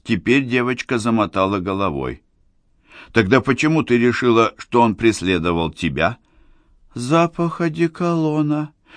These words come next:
чуть слышно произнесла она. Молодой человек достал пистолет. «Петрович, отведи её к дяде,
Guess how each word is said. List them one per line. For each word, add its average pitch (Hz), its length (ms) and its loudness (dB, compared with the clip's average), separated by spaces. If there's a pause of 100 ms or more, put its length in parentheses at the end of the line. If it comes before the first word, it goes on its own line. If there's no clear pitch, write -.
(160)
чуть 123 200 2
слышно 117 460 0
произнесла 92 760 -2
она. 87 320 -6 (800)
Молодой 92 480 2
человек 147 520 -4
достал 113 480 -4
пистолет. 110 800 -6 (640)
«Петрович, 85 800 0 (640)
отведи 92 500 -2
её 98 340 2
к 78 120 -4
дяде, 71 580 0